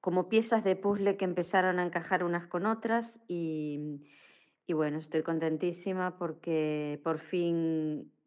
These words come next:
he encontrado como la, la clave de todo, ¿no? Eh, que al final es trabajar en mí, claro, es un tema potente que tengo que trabajar en mí.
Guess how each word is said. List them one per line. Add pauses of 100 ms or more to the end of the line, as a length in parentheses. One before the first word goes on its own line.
(400)
he
encontrado
como
la,
la
clave (100)
de
todo,
¿no? (1000)
Eh,
que
al
final
es
trabajar
en
mí,
claro, (100)
es
un (460)
tema
potente
que
tengo
que
trabajar
en
mí.